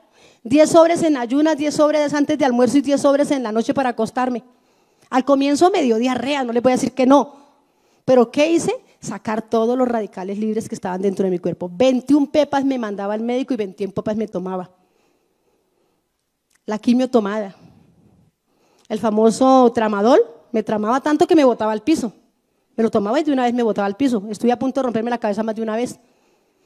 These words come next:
Entonces, los medicamentos no son buenos. Ustedes ya saben por qué. <laughs> Sí, ah, bueno. Entonces, el Omnios, producto rico en vitamina D,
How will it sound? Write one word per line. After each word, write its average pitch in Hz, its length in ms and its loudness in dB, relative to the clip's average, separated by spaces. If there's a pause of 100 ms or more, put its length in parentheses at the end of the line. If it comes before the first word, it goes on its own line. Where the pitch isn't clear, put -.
(120)
Entonces, 226 460 -4 (100)
los 208 140 0
medicamentos 214 540 -4
no 240 120 2
son 247 140 4
buenos. 269 400 4 (420)
Ustedes 233 180 -2
ya 240 60 4
saben 240 200 0
por 240 140 -4
qué. 277 180 -2 (100)
<laughs> 196 320 -4 (600)
Sí, 233 280 -6
ah, 285 100 0
bueno. 240 200 -2 (260)
Entonces, 311 260 2
el 302 80 4
Omnios, 285 560 2 (560)
producto 330 720 4
rico 330 480 2
en 320 100 4
vitamina 262 880 -2 (440)
D, 262 460 -2